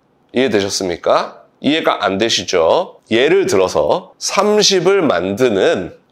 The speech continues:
A, B를 구하는 겁니다. A에서 B를 빼면 삼십이 나오게끔. 육십에서 삼십을 빼면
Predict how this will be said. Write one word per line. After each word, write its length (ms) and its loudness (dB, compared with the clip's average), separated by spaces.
A, 580 -2
B를 640 -2
구하는 420 0
겁니다. 480 -6
A에서 680 0
B를 320 0
빼면 420 0
삼십이 580 -2
나오게끔. 540 -2
육십에서 1300 0
삼십을 960 0
빼면 460 0